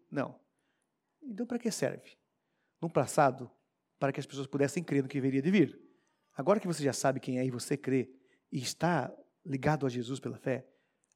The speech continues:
a lei é um privilégio. A lei tem que ser um desejo. Eu quero cumpri-la, porque ela é do Senhor. Eu nunca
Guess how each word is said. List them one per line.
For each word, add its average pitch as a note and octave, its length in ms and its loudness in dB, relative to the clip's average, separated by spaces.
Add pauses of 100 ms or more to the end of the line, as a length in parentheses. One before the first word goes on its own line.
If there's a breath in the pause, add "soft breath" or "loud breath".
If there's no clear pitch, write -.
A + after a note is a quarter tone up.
(100)
a C3+ 100 -6
lei A#2+ 460 -2 (480)
é C3+ 80 -6
um B2+ 120 -10
privilégio. C#3 680 -8 (800)
A - 120 -8
lei C#3 200 2
tem C#3+ 140 -4
que - 80 -12
ser D3 100 -6
um C#3 60 -6
desejo. B2+ 600 -4
Eu E3 160 4
quero C#3 360 0
cumpri-la, - 520 -10 (840)
porque C#3 220 0
ela B2+ 120 2
é B2 80 2
do C3 120 -4
Senhor. C3+ 340 -6 (640)
Eu E3 120 8
nunca A3+ 540 2